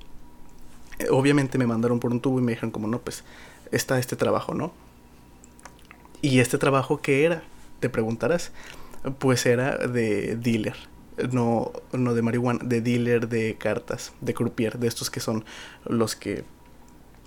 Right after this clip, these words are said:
los que juegan en el casino, te dan las cartas y te hacen perder y según tú son robots truqueados.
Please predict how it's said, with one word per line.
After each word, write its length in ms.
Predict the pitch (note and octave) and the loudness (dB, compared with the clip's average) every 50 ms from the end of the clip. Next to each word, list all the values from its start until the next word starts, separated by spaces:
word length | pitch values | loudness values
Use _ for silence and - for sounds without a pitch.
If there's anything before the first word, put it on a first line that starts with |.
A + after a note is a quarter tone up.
| - | -2
los 260 | - C#3+ B2+ A#2+ A2+ - | 0 2 2 2 0 -2
que 520 | - - A#2+ A2+ A2+ A2+ A2 A2 A2 - | -4 -2 0 0 2 2 2 0 0 -2
juegan 460 | - - - C3+ A#2+ A#2 A#2 A#2 A#2 A2+ | -4 -2 2 4 4 6 4 4 2 2
en 100 | A2+ A2+ | 2 0
el 140 | A2+ G#2 | -2 0
casino, 540 | - A#2+ A#2+ - - D3+ D3 C#3+ D3 D3+ D3+ | 0 -2 -2 -2 0 0 2 2 2 0 -2
te 100 | - B2 | -2 -2
dan 160 | A2 A2 G#2+ | 0 0 0
las 120 | A2 A#2+ - | -2 -2 -2
cartas 460 | - C#3+ C3 C3+ - C#3 C#3 - - - - | -2 -2 -2 0 -2 -4 -4 -4 -8 -14 -8
y 100 | - B2 | -8 -6
te 120 | A2+ - A#2 | -2 -2 -2
hacen 220 | A2 - A#2+ A2+ | 0 0 -2 -2
perder 400 | - - A#2+ B2 C3+ C3 C3 B2+ | 0 0 0 2 2 0 0 -2
y 100 | A2 A2 | -4 -6
según 400 | - - - A#2+ A#2 A#2+ A#2+ B2 | -4 -2 -2 0 0 0 0 -2
tú 260 | - - B2 A#2+ A#2+ - - - - - - - - - - - | 0 0 0 0 -2 -4 -10 -14 -14 -14 -14 -16 -16 -16 -10 -4
son 240 | - - C3 B2 A2+ | 0 2 4 4 6
robots 480 | - A#2 A2 A2+ A#2 A#2 - - - | 6 4 6 4 2 0 -2 -8 -4
truqueados. 640 | - A#2 A2 - - G#2 E2 D#2+ F#2 - - - | -2 -2 -2 2 2 2 4 2 0 -4 -6 -8